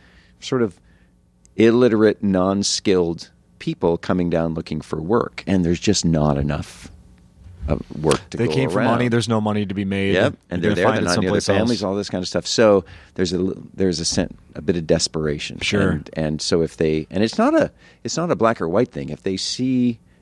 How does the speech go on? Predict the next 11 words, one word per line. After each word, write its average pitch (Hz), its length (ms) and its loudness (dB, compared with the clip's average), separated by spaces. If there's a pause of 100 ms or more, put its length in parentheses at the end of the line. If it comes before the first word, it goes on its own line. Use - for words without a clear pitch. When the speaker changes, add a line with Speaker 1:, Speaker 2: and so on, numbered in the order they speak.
Speaker 1:
these 104 220 -6
people 113 280 2
who 101 60 6
are 98 60 4
desperate 87 440 0
see 117 220 0
somebody 92 460 2
who 85 260 -2 (540)
appears 127 460 2
to 92 80 -2
have 90 420 -2